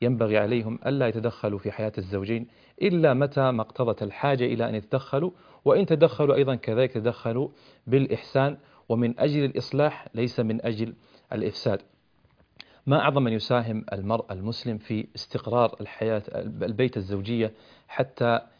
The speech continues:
يقام هذا البيت وفق شرع الله عز وجل، وأيضًا كذلك يكون مستقراً ويخرج أنباء، أبناء صالحين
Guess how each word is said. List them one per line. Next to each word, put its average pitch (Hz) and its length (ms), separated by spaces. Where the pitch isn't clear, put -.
يقام 117 360
هذا 117 180
البيت 104 400
وفق 110 380
شرع 110 220
الله 101 340
عز 92 240
وجل، 101 380
وأيضًا 120 280
كذلك 110 460
يكون 110 280
مستقراً 110 580
ويخرج 107 500
أنباء، 107 520
أبناء 123 360
صالحين 151 680